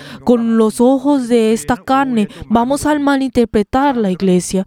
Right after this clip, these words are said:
Por eso, dentro de la iglesia podemos encontrar muchos malentendidos y malinterpretaciones de muchas cosas. Cuando decimos, "Ah, esta persona es un obrero de Dios",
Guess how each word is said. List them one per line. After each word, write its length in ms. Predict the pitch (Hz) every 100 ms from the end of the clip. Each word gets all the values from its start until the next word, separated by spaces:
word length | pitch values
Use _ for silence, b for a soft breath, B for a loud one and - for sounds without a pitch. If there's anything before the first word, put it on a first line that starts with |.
| B B
Por 140 | 247
eso, 220 | 233 240 240
dentro 280 | 240 240
de 60 | 262
la 100 | 233
iglesia 300 | 214 233 226
podemos 320 | 220 226 233
encontrar 460 | 254 226 220 226 220
muchos 340 | 220 240 262
malentendidos 1000 | 254 254 240 208 196 226 277 247 190 185 175
y 380 | 240 254 277 247
malinterpretaciones 1040 | 214 208 208 208 214 208 190 233 233 240
de 80 | 226
muchas 420 | 208 208 220 208
cosas. 500 | 143 233 262 190 180 B B 269
Cuando 300 | - 254 233
decimos, 540 | 226 226 - 247 240 220
"Ah, 200 | 226 240
esta 240 | 220 220 262
persona 560 | 240 - 240 240 220
es 500 | 185 190 233 247 226
un 280 | - 233 247
obrero 460 | 220 214 233 247 220
de 200 | 190 185
Dios", 520 | 196 269 277 190 -